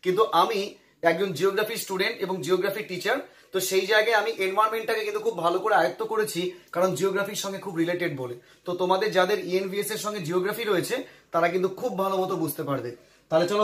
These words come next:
দেখে নিচ্ছি কি বললাম, যে ক্রান্তীয় বৃষ্টি অরণ্যে সবচেয়ে বেশি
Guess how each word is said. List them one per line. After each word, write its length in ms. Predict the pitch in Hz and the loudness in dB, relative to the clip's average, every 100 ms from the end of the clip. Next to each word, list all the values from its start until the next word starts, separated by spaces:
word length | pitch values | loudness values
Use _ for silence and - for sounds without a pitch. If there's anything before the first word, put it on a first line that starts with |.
| 202 | 2
দেখে 160 | 214 226 | 0 -4
নিচ্ছি 160 | 226 214 | -6 -6
কি 60 | 220 | 0
বললাম, 220 | 233 254 277 - - 156 | 2 2 0 -4 -8 -4
যে 60 | 180 | 0
ক্রান্তীয় 360 | 190 165 180 226 185 | 4 4 4 0 0
বৃষ্টি 240 | 202 - 220 | -4 -2 -2
অরণ্যে 240 | 214 220 156 | -2 -4 -4
সবচেয়ে 300 | 180 - 220 | -4 -4 -4
বেশি 200 | 220 - | -4 -4